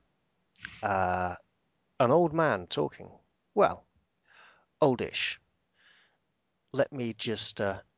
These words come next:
make him visible to you. Um, so, inside the chapel,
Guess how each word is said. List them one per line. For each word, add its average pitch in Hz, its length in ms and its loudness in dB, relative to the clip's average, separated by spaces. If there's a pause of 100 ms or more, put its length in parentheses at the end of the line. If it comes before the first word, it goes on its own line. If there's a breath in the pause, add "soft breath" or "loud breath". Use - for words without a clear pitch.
(340)
make 165 200 -2
him 135 260 -2
visible 101 480 -6 (320)
to 95 120 -8
you. - 140 -12 (1080 loud breath)
Um, 101 320 2 (120)
so, 127 300 2 (180)
inside 175 380 4
the - 60 -10
chapel, - 520 -4